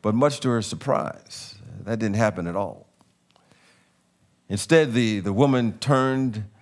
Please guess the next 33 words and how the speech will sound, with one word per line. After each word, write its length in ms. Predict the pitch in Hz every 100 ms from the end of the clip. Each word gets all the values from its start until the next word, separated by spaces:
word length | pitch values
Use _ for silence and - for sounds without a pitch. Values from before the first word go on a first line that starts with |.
| _ _ _
and 140 | 104 101
looked 220 | 123 123
at 180 | 123 95
them 320 | 117 127 117
and 320 | 95 92 80 -
looked 260 | 78 117 -
at 160 | 113 98
her, 480 | 104 123 127 131 120
the 120 | 98
mom, 440 | 104 117 123 123
and 120 | 101
asked, 380 | 98 120 117 - - - - _ _ _ _
"Can 220 | - 123 -
I 220 | 143 135
try?" 440 | 104 - 92 - - _ _ _ _ _ _ _ _ _ _ - _ _ _ _ _ -
And 100 | 92
the 60 | 107
mom 320 | 127 135 127
was 400 | 113 104 80 - -
somewhat 360 | - 151 120
hesitant, 640 | 92 180 127 101 117 117
but 260 | - 110 - - - -
she 180 | - 147
thought 280 | - 160 -
to 100 | 131
herself, 460 | 120 139 139 127
"Well, 320 | 127 131 113 - - - _ _ _ _ _
even 260 | 262 294 285
if 160 | 254 180
she's 240 | 226 214
a 80 | 180
crazy 380 | - 208 180 160
woman, 460 | 170 151 - -